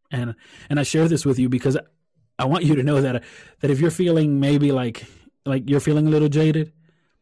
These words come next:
you're feeling like, you know, you've been used and, and your gifts have been used and your talents and your willingness to give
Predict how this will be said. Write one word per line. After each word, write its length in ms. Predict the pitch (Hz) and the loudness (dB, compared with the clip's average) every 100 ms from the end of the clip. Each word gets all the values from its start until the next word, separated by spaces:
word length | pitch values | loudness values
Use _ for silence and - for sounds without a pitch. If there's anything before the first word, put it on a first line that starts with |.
| _ _ _ _ | _ _ _ _
you're 180 | - 135 | -4 -4
feeling 380 | 127 139 135 131 | 0 0 2 0
like, 240 | 123 120 - _ _ _ _ | -2 -4 -10 _ _ _ _
you 80 | 127 | -2
know, 60 | 127 | -2
you've 120 | 127 | 0
been 200 | 127 123 | 0 2
used 480 | 156 165 165 135 123 | 4 4 4 0 -4
and, 160 | 113 - _ _ - | -8 -12 _ _ -12
and 200 | 117 117 | -8 -4
your 100 | 120 | -2
gifts 300 | 123 156 170 | 0 0 0
have 140 | 143 | -2
been 200 | 139 139 | 0 2
used 320 | 139 147 143 | 2 4 2
and 120 | 120 113 | -2 -6
your 80 | |
talents 540 | 113 - 151 156 151 131 | -8 -10 -6 -4 -4 -4
and 120 | 117 | -6
your 80 | 120 | -2
willingness 480 | 131 143 151 143 135 | 0 0 0 -2 -4
to 140 | 139 | -6
give 400 | 120 131 147 139 | -4 0 2 0